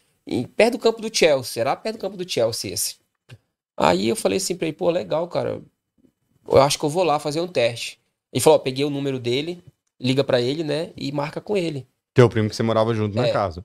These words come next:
Speaker 2: Família
Speaker 1: Aí eu
Speaker 2: maravilhosa de novo.
Speaker 1: Aí liguei pro cara, falei, "Cara, eu tô num trabalho assim, ó, é quatorze chefe, sabe? É, é muito busy e eu tô procurando uma coisa assim onde eu possa,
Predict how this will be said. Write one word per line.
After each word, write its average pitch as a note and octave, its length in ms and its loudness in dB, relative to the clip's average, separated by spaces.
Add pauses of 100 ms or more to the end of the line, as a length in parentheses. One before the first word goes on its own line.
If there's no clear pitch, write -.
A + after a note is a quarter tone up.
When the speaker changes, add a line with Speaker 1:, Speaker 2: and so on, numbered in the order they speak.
Speaker 2:
Família G2 400 2
Speaker 1:
Aí F#2 40 -4
eu F#2 40 -2
Speaker 2:
maravilhosa F#2+ 440 -2
de F#2 100 -6
novo. F2 200 -4 (280)
Speaker 1:
Aí A#2 360 -4
liguei C3 300 0
pro D3 100 -12
cara, B2 220 -2
falei, B2+ 180 -8
"Cara, C3 240 0
eu A#2 40 -6
tô B2 120 -6
num C#3+ 100 -4
trabalho A#2+ 380 0
assim, A2+ 200 -6
ó, A#2 60 -2
é A#2 60 -4
quatorze B2+ 440 -6
chefe, A2+ 440 -2
sabe? A2+ 320 -6 (520)
É, A2+ 260 2
é - 20 0
muito C3 300 -4
busy A#2+ 400 -2
e - 20 -4
eu B2 80 -2
tô B2+ 140 -8
procurando C#3+ 440 -2
uma C#3 140 -4
coisa C#3 280 -4
assim C3 220 -4
onde C#3 140 -4
eu C3+ 60 -6
possa, C#3+ 480 0